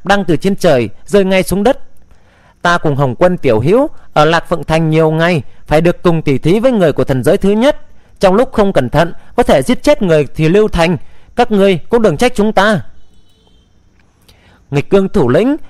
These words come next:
còn có Hồng Quân tiểu hữu, các ngươi cứ ở trong chủ phủ, không có việc gì thì ta dám cam đoan không có ai đến làm phiền mấy người. Các ngươi nói như thế có được không?" "Ta không thích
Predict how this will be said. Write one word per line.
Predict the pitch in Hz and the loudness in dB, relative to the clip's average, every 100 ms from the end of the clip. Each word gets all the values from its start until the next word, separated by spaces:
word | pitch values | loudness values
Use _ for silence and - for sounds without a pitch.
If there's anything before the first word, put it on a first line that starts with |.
| - | -2
còn | 196 175 | 0 2
có | 247 | 2
Hồng | 226 | 2
Quân | 147 220 | 0 0
tiểu | 214 160 127 | 2 2 2
hữu, | 151 247 285 226 - - | 2 2 0 -2 -12 -4
các | 254 226 | -2 2
ngươi | 214 208 | 2 2
cứ | 226 262 | 2 0
ở | |
trong | 165 208 | 2 0
chủ | 202 147 | 0 0
phủ, | - 139 170 202 - - | 0 2 2 0 -6 -8
không | - 208 | -2 2
có | 233 | 2
việc | 202 170 | 0 0
gì | - 160 143 - | 2 2 0 -6
thì | - | -4
ta | 180 220 214 214 | 0 0 2 0
dám | 190 247 | 0 0
cam | 247 220 | 0 2
đoan | 196 220 170 - - | 2 2 -2 -8 -8
không | - 214 208 | 0 0 2
có | 214 | 2
ai | 202 | 2
đến | 170 208 | 2 2
làm | 262 170 | 0 0
phiền | 175 151 | 0 0
mấy | 165 | 0
người. | 233 175 180 139 - - | 2 2 2 0 -8 -4
Các | 247 | 0
ngươi | 226 214 | 2 2
nói | 202 233 | 2 0
như | 240 | 0
thế | 208 214 285 | 2 2 2
có | 277 | 2
được | 214 - | 2 2
không?" | 208 247 143 - - - - - _ _ _ _ | 0 0 -2 -6 -18 -20 -20 -20 _ _ _ _
"Ta | - 165 | -2 -2
không | 165 175 | 0 -2
thích | 170 294 | 0 -2